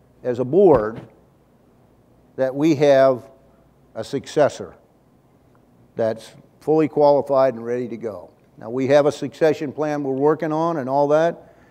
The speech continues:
and, and I think it's, it's good. We're moving down in the right direction. But it is, you know, uh, when you become a member of a public board, they tell you, "Well, your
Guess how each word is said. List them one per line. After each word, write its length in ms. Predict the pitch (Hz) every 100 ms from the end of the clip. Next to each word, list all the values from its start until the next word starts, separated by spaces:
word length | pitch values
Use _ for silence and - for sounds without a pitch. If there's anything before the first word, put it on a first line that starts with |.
| _ _ 127
and, 240 | 123 120
and 200 | 131 123
I 120 | 120
think 300 | 120 139 120
it's, 340 | 139 117 92 135
it's 300 | 139 104 -
good. 420 | 117 151 175 165
We're 460 | 113 113 113 107
moving 480 | 104 143 123 139 135
down 360 | 131 139 139 127 123 135
in 260 | 123 117 117
the 80 |
right 240 | 117 127 135
direction. 520 | 127 139 135 - 95 _ _ _ _ _
But 100 | 143
it 160 | 175 202
is, 500 | 190 175 156 170 - _ _ _ _ _ _ _ _ _ _ _ _ _ _ _ -
you 60 |
know, 340 | 131 123 123 147
uh, 580 | 160 117 113 110 107 113 - 175
when 140 | 131
you 80 | 131
become 300 | 131 - 170
a 60 | 156
member 360 | 156 165 165
of 80 | 156
a 80 | 147
public 400 | - 151 151 143
board, 360 | 120 123 120 120
they 120 | 120
tell 240 | 139 139
you, 140 | 139 127
"Well, 180 | 127
your 160 | 131